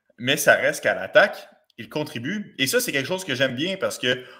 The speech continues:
on sent qu'il n'a pas cette pression-là de, on, on sent qu'il est trop fort pour la W H L. Je veux pas que le monde parte en peur. Je veux pas que les gens, « Bah,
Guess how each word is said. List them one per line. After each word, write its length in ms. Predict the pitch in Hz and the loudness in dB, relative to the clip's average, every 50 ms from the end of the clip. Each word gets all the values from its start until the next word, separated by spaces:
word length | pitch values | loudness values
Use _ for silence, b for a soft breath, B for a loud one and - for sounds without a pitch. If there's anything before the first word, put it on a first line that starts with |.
| B B _ | B B _
on 200 | 147 151 151 147 | 4 4 4 4
sent 280 | - - 214 214 226 220 - | 2 0 -2 -2 -2 -2 -4
qu'il 100 | 156 127 | 0 0
n'a 80 | - | 0
pas 220 | 185 - 156 160 175 | 0 0 0 -2 0
cette 300 | - 127 107 - - - | 0 -2 -4 -4 -8 -18
pression-là 960 | - - 147 160 160 147 - - 175 143 127 120 117 117 127 131 143 143 | -10 -2 -2 -2 -2 -2 -4 -4 -2 0 0 0 0 -2 -2 -2 -2 -2
de, 480 | 127 123 113 104 107 101 101 98 85 - - | -4 -6 -6 -4 -2 -2 0 -2 -2 -2 -2
on, 100 | - 135 - - | -2 -2 2 4
on 200 | 170 190 196 185 | 6 6 6 6
sent 320 | - - - 214 220 214 220 | 2 2 2 2 2 2 0
qu'il 240 | - 156 151 165 160 b b b b b _ _ _ _ _ - | -2 -2 0 -2 -2 b b b b b _ _ _ _ _ -2
est 140 | 160 165 | -2 0
trop 180 | - 175 185 147 | 0 0 0 2
fort 240 | - - 127 113 87 | 4 4 4 2 2
pour 80 | - | -2
la 80 | 90 90 | -6 -8
W 460 | 101 101 95 104 98 101 104 104 101 | -8 -8 -8 -8 -8 -6 -6 -6 -6
H 160 | 95 - - | -6 -6 -6
L. 60 | 92 82 | -6 -6
Je 140 | 127 123 156 | -2 0 4
veux 40 | 175 | 6
pas 120 | - 196 | 6 6
que 80 | 190 202 | 8 6
le 60 | 180 | 6
monde 200 | 180 180 175 180 | 6 4 2 2
parte 180 | - 151 - - | 0 0 2 2
en 140 | 143 135 123 | 2 2 4
peur. 340 | - 156 165 165 165 160 B B B B | 6 6 6 6 4 2 B B B B
Je 100 | - - | -12 -2
veux 20 | - | 0
pas 120 | 180 180 | 0 0
que 80 | 180 160 | 0 -2
les 160 | 143 135 127 | -4 -4 -2
gens, « 280 | 120 143 151 156 151 123 120 | 0 2 2 2 2 2 2
Bah, 240 | 147 175 185 185 | 0 0 0 -2